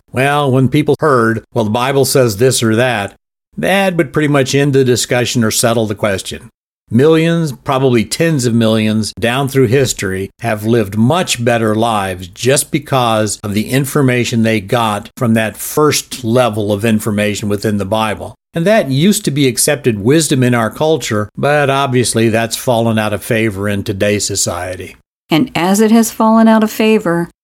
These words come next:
Speaker 2: our society has paid the price, hasn't it?
Speaker 1: Absolutely. As we move forward, we are going to see that the Bible supplies us with information, and that the information that the Bible supplies us could not possibly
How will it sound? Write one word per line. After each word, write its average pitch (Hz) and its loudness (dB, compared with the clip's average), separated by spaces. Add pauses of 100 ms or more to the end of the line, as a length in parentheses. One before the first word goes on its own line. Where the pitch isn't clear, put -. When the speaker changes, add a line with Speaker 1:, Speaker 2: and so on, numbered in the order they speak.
(120)
Speaker 2:
our 160 0
society 214 2
has 156 0
paid 196 0
the 214 2
price, 165 -2 (200)
hasn't 175 0
it? 143 -2 (560)
Speaker 1:
Absolutely. 120 -2 (560)
As 113 -2
we 113 2
move 143 2
forward, 127 2
we 123 2
are 131 2
going 131 2
to 113 2
see 131 2
that 113 0
the 123 0
Bible 113 -2
supplies 113 -2
us 113 0
with 101 -4
information, 110 -2 (120)
and 120 0
that 120 0
the 127 -6
information 156 2
that 117 0
the 113 0
Bible 120 0
supplies 123 -2
us 107 -2 (140)
could 104 -2
not 110 -2
possibly 104 -2